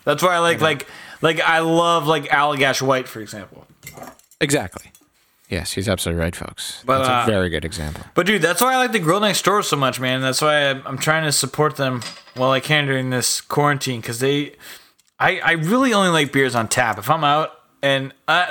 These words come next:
Speaker 1: they could have a great beer that I love. Oh, I'll give you an example. For a would you rather, would you rather have a Bud Light draft or a Weinstefaner bottle? I would,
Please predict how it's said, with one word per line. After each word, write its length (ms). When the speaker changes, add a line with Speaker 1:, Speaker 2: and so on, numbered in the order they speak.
Speaker 1:
they 140
could 160
have 120
a 60
great 640
beer 300
that 100
I 80
love. 640
Oh, 240
I'll 100
give 140
you 60
an 60
example. 540
For 220
a 60
would 200
you 100
rather, 460
would 220
you 100
rather 200
have 400
a 80
Bud 320
Light 280
draft 720
or 160
a 60
Weinstefaner 800
bottle? 560
I 100
would, 200